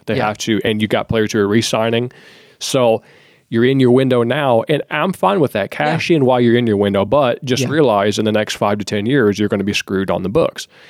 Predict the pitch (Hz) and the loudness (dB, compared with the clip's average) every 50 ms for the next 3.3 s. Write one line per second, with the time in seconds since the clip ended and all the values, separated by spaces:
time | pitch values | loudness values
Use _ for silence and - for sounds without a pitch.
0 | - - - - 120 120 117 117 143 156 131 131 127 127 127 127 123 117 113 - | -20 -10 -4 -2 -2 -2 0 0 -2 -2 0 0 2 2 2 2 2 0 0 -4
1 | _ _ _ _ _ _ - 135 127 - 120 120 113 107 127 120 - 123 113 110 | _ _ _ _ _ _ -4 -4 -4 -2 -2 -2 0 0 0 0 0 0 0 0
2 | - - 123 120 117 110 - 113 104 107 101 104 117 113 113 110 107 107 107 113 | 0 0 0 2 0 0 0 -2 -2 -2 -2 0 0 2 2 4 4 4 4 4
3 | 113 110 117 - 123 | 2 2 0 0 -2